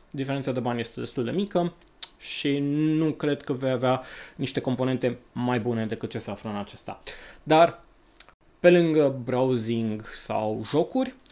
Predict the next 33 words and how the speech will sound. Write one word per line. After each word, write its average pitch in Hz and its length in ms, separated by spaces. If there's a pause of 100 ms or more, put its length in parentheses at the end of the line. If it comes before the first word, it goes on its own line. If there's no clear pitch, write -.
am 185 100
zis, 202 100
băi, 202 320
omul 247 220
poate 240 300
face 233 260
și 220 120
altceva, 123 260
poate 170 220
face 196 220
și 190 80
puțin 180 260
editare 160 340
foto 151 260
sau - 160
video. 117 260
Așa 214 200
că 202 60
am 190 60
încercat 165 380
un 123 60
Photoshop, 202 500 (1000)
nimic, 139 880 (380)
uh, 117 200
care 120 160
să 123 120
ceară 113 260
resurse 113 340
foarte 113 280
mari. 110 340 (180)
A 262 80
mers 143 360
ok, 185 180